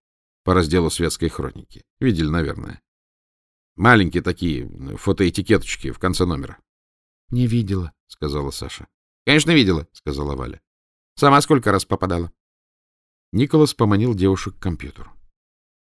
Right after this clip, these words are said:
Я сделал закладки. Вот. Это из онлайновой версии журнала «Большой стиль». Бал-маскарад по случаю открытия магазина эксклюзивных шлепанцев в Третьяковском проезде. Видите?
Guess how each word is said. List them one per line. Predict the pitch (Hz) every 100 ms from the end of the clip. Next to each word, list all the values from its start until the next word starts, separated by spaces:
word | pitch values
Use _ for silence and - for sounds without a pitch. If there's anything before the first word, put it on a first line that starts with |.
| _
Я | 92 98
сделал | 92 101 98
закладки. | 98 - 67 - - _ _ _ _ _ -
Вот. | 87 92 85 71 - _ _ - - _ _ _ _ _ _ _
Это | 87 85 101
из | - 92 90
онлайновой | 95 98 101 92 90 90 87
версии | 87 95 - 95 87
журнала | 80 90 87 92 90
«Большой | 80 85 - 82
стиль». | - - - 55 - _ _ _ _
Бал-маскарад | 82 104 110 92 82 - 90 151 -
по | 98
случаю | - 95 - 92
открытия | 82 90 95 92
магазина | 85 80 82 90 101 92 -
эксклюзивных | 92 - - 90 82 98 87 76
шлепанцев | - 92 98 98 - 90
в | -
Третьяковском | 90 - - 82 - 82
проезде. | 85 80 65 60 76
Видите? | 135 - -